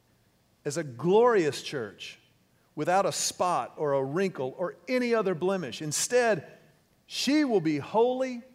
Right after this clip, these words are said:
and without fault. So, Jesus' whole purpose in that sacrifice thing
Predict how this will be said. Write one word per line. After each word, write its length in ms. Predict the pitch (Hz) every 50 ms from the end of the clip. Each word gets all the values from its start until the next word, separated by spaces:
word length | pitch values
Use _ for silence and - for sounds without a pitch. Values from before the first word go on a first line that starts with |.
| _ _ _ _ _ _ _ _
and 180 | - 160 160 156
without 400 | 156 151 143 151 147 147 123 -
fault. 520 | - - 170 143 123 107 101 98 - - - _ _ _ _ _ _ _ _ _ _ _ _ _ _ _ _ _ _ _ _ _ _ _ _ _
So, 300 | - 202 208 190 - - - - - _ _ _ _ _ _ _ _ _ _ _ _ _ _ _ _ _ _ -
Jesus' 540 | 127 127 220 302 320 311 339 - 233 190 -
whole 380 | - - 233 254 285 294 262
purpose 500 | - - - 254 254 247 - 185 151 -
in 120 | 196 190 185
that 180 | 180 165 214
sacrifice 760 | - - 233 233 247 240 - 208 165 - 202 165 151 135 -
thing 400 | - 160 139 127 120 117 123 -